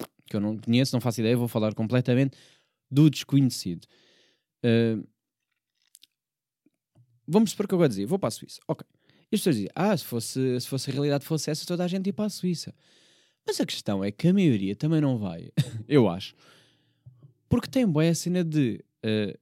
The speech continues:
"Não quero deixar os meus amigos, não quero deixar a minha família, não quero abandonar não sei o quê, não quero, eh, tipo, ir sozinho", porque às vezes é a cena de ir sozinho, ou então é, eh, falo principalmente por mim, que é,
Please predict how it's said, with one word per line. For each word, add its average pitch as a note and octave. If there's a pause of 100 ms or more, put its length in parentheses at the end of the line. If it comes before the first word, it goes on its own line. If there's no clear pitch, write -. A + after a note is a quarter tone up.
(140)
"Não A#2
quero G#2+
deixar G#2+
os G#2
meus D3
amigos, C#3+
não G#2
quero G2+
deixar G#2
a -
minha G#2+
família, C#3
não G#2+
quero G2+
abandonar A2
não C3
sei F3
o G#3
quê, C#3+ (480)
não B2
quero, A#2+
eh, A#2+ (1500)
tipo, - (120)
ir C3
sozinho", C#3+
porque -
às B2+
vezes C#3
é D3
a C#3+
cena C#3
de C3
ir C3+
sozinho, C#3+
ou A#2
então C3
é, A#2+ (540)
eh, G#2+ (180)
falo B2 (120)
principalmente B2+
por A#2
mim, G2+
que G2
é, F#2+